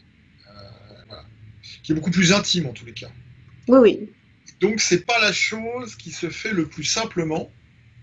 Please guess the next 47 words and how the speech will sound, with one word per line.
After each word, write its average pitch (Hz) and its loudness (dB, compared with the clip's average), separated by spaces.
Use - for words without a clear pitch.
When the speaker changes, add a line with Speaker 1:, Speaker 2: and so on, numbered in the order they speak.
Speaker 1:
parce - -4
que 151 2
mettre 220 2
en 214 0
scène 220 0
un, 143 -4
un 147 -10
portrait 151 -4
classique 147 -4
avec 123 -6
une 131 -10
belle 127 -2
lumière, 143 0
euh, 107 -12
je 104 -18
sais, 107 -16
je 107 -16
sais, 151 -2
ou 113 -12
je 110 -6
saurais 139 2
faire, 175 2
c'est 120 -12
pas 165 -2
le 160 -2
problème, 202 2
mais - -6
ça 143 -2
m'intéresse 175 -2
pas 131 -16
du 165 -4
tout. 170 -10
Euh, 113 -8
j'ai 113 -6
plein 175 6
de 170 6
collègues 170 4
qui 156 -6
font 131 -10
ça 135 -2
mille 170 2
fois 170 0
mieux 147 2
que 160 -4
moi, 185 0
et, 127 -4
euh, 117 -6